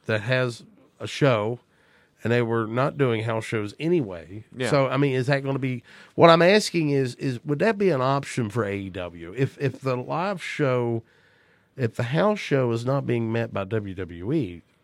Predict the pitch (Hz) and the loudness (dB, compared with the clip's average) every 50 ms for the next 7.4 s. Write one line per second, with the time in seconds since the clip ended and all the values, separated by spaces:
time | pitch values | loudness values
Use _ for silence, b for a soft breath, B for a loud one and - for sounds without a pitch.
0 | _ - 110 107 107 101 95 - - 160 196 226 220 170 120 104 110 107 101 98 | _ -4 -2 -2 -2 -2 -4 -2 0 0 2 2 2 0 0 2 0 -2 -2 -2
1 | - - 95 92 113 180 269 214 - - - 85 73 71 120 170 196 185 _ _ | -6 -10 -2 2 2 2 2 0 -4 -6 -10 -14 -12 -10 -10 -10 -10 -12 _ _
2 | _ _ _ _ _ _ _ - 208 - 156 - 147 147 135 131 147 160 156 - | _ _ _ _ _ _ _ 4 6 8 8 8 8 8 6 8 8 10 10 12
3 | 143 135 127 127 - - 139 143 151 147 151 139 131 120 113 110 107 104 - 175 | 10 10 8 6 4 0 -2 -2 0 2 2 4 4 2 2 0 -2 0 2 2
4 | 247 302 247 143 107 92 101 98 - 156 240 294 220 113 90 78 87 127 165 120 | 0 2 -2 -6 -6 -6 -8 -2 0 0 0 0 -2 -4 -4 -6 -10 -10 -2 2
5 | 127 117 113 117 123 139 208 269 - - - _ _ _ _ _ _ _ _ _ | 2 4 4 4 4 4 2 0 0 -8 -20 _ _ _ _ _ _ _ _ _
6 | _ - - 165 202 - - 233 220 202 156 123 131 123 113 127 151 160 147 131 | _ 6 8 8 8 8 8 10 10 10 10 8 2 2 4 6 6 6 6 6
7 | 135 123 127 139 147 143 135 | 2 2 4 4 4 4 4